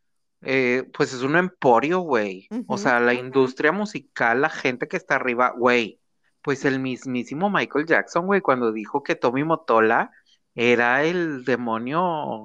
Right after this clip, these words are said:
Speaker 1: himself.
Speaker 2: Sí, sí, sí, claro.
Speaker 1: Y sí,
Speaker 2: Pues para
Speaker 1: o
Speaker 2: poderse
Speaker 1: sea,
Speaker 2: comprar una isla en Nueva York, no mames.
Speaker 1: ajá, entonces sí, es como,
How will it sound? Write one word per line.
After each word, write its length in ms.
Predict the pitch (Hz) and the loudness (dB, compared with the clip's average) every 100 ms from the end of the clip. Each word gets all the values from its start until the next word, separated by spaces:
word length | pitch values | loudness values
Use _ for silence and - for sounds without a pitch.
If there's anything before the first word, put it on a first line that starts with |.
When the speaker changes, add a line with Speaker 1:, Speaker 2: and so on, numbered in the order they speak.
| - | -6
Speaker 1:
himself. 640 | 135 117 110 170 208 - _ _ _ _ _ _ - | -6 -2 0 0 -2 -16 _ _ _ _ _ _ -4
Speaker 2:
Sí, 220 | 247 214 | -2 -2
sí, 380 | - - 147 220 | -4 -8 -10 -14
sí, 200 | - 190 | -10 -10
claro. 480 | 175 170 131 185 294 _ _ _ _ - | -6 -6 -4 -6 -8 _ _ _ _ -10
Speaker 1:
Y 140 | 147 131 | -6 -6
sí, 720 | - - 107 104 208 262 - - | -8 -8 -4 4 6 6 2 -4
Speaker 2:
Pues 180 | 196 - | -4 2
para 160 | 190 | 4
Speaker 1:
o 20 | |
Speaker 2:
poderse 260 | - 185 117 | 6 6 6
Speaker 1:
sea, 100 | 110 | 4
Speaker 2:
comprar 360 | 110 226 214 208 | 4 4 2 0
una 200 | 233 233 | -2 -6
isla 260 | 220 214 | -4 -4
en 80 | 233 | -4
Nueva 220 | 240 196 | -4 -6
York, 260 | 175 175 233 | -6 -6 -8
no 140 | 208 165 | -10 -10
mames. 540 | 165 120 151 302 - _ _ _ _ _ _ - | -10 -12 -14 -16 -20 _ _ _ _ _ _ -4
Speaker 1:
ajá, 600 | 127 - 120 113 156 190 | -4 0 2 4 4 2
entonces 600 | - 131 135 120 147 156 | -4 -6 -4 -4 -4 -6
sí, 500 | - 139 135 139 143 143 | -6 -8 -6 -4 -2 -2
es 200 | 123 - | -4 -4
como, 640 | 151 147 147 131 110 - | -8 0 0 2 -2 -6